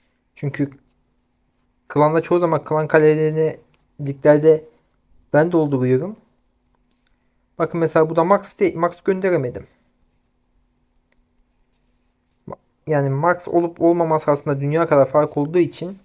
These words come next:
yani belli olmuyor. Ba-, bazen yani bir canı bile ol-, bir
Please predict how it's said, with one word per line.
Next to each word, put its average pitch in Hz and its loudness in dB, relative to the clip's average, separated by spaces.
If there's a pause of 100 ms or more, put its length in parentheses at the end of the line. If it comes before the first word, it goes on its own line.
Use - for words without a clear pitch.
(3250)
yani 175 -8
belli 208 -2
olmuyor. 190 2
Ba-, 156 4 (400)
bazen 170 2 (1900)
yani 156 0 (140)
bir 196 0
canı 170 4
bile 160 4
ol-, 156 4 (220)
bir 233 -6